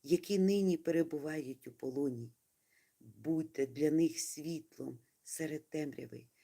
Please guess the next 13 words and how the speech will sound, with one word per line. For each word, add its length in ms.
захистом 840
серед 440
жорстокості, 1080
надією 840
серед 480
відчаю. 720
Укрийте 680
їх 340
Христовою 840
силою, 800
убережіть 760
від 160
катувань, 600